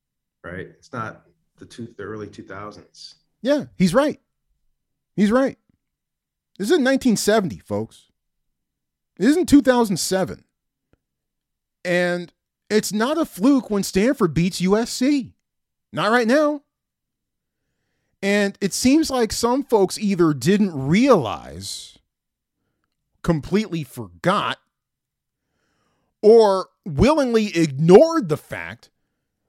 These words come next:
Speaker 2: that Stanford beating U S C has become a common occurrence. I mean, don't look now. Stanford's actually won ten of the last sixteen meetings between the two.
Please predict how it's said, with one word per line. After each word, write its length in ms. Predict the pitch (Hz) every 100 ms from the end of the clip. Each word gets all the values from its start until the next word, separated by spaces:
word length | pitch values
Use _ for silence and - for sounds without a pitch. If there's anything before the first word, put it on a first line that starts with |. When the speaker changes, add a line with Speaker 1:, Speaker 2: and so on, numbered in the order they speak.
| _
Speaker 2:
that 140 | 190 -
Stanford 520 | - 311 - 262 151
beating 260 | 233 247 202
U 180 | 254
S 140 | 240 -
C 120 | 285
has 100 | 277
become 200 | 208 214
a 60 | 220
common 300 | 226 233 262
occurrence. 440 | - 277 349 -
I 20 |
mean, 120 | 214
don't 200 | 170 320
look 140 | 214 156
now. 420 | 214 339 269 208 _ _ _ -
Stanford's 480 | - 415 453 392 381
actually 300 | 370 339 247
won 360 | 254 339 320
ten 260 | - - 359
of 60 |
the 80 | 285
last 300 | 262 302 -
sixteen 480 | 320 - - 302 269
meetings 320 | 285 339 359
between 420 | 269 247 247 277
the 80 | 220
two. 440 | - 226 165 101